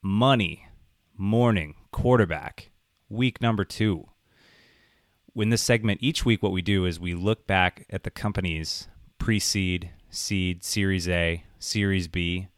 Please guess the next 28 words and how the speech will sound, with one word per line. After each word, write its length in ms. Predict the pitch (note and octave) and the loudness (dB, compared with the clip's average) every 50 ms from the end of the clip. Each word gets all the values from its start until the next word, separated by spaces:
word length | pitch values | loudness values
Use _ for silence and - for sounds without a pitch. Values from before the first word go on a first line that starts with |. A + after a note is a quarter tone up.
| _ _ _ _ _ _ _ _ _ _ _ | _ _ _ _ _ _ _ _ _ _ _
that 140 | - G#2+ G2 | 0 0 0
have 80 | F#2 - | 0 0
closed 340 | - A#2 A2 G#2+ G#2 F#2 | 2 2 4 4 4 2
rounds 320 | G2+ G2+ F#2+ F#2 F2+ E2+ F2 | 2 0 2 0 0 -2 -4
recently, 400 | F2+ F#2 - - G#2 G2+ G#2 G#2 | -6 -4 -4 -2 -2 0 0 0
and 100 | G2+ G2 | 0 0
we 100 | F2+ F2 | -2 -2
reflect 520 | F2 F2 E2 - - A2+ A#2 B2 - - | -2 -4 -6 -4 -2 0 0 2 2 0
on 100 | A2 F#2+ | -2 -2
a 40 | F#2 | -2
couple 320 | - - F#2+ - F2+ F2+ | -2 -2 -2 -2 0 -2
of 80 | F2 D#2+ | -2 -2
those 120 | E2 D#2+ | -2 -2
opportunities 800 | F2+ E2 E2 - - - - F2+ E2+ E2 D#2+ D#2+ D#2+ D#2+ E2 - - - | -2 -2 -2 -4 -8 -10 -8 -6 -6 -6 -6 -6 -6 -8 -8 -10 -8 -4
and 140 | G2+ G#2+ | 0 4
go 120 | B2+ C#3 D3+ | 6 6 6
a 40 | D3 | 6
little 160 | C#3+ C#3 A#2+ | 6 2 2
deeper 300 | G2 G#2 A2 G#2 - G#2 | 0 -2 -4 -2 -2 -2
in 80 | G2 F#2 | -2 -2
particular 440 | - - - G#2+ F#2+ - F#2+ F#2 F#2 | -4 -4 -4 -4 -4 -2 -2 -2 -2
into 220 | F2+ - - F#2 | -2 -2 -4 -4
one 220 | F2 E2+ F#2+ G2+ | -2 0 0 0
of 100 | F#2+ E2 | 0 -2
them 300 | D#2 E2+ D#2 D2 D2+ E2 | -4 -6 -8 -8 -10 -6
that 260 | D#2+ E2+ D#2+ D#2 D#2+ - - _ _ - - - _ _ _ _ _ | -2 -2 0 0 -2 -4 -10 _ _ -20 -20 -20 _ _ _ _ _
we 120 | - G#2+ G#2 | -4 -4 0
think 480 | - - A2+ A2 G2 - - - - | 2 2 2 2 2 -2 -6 -14 -18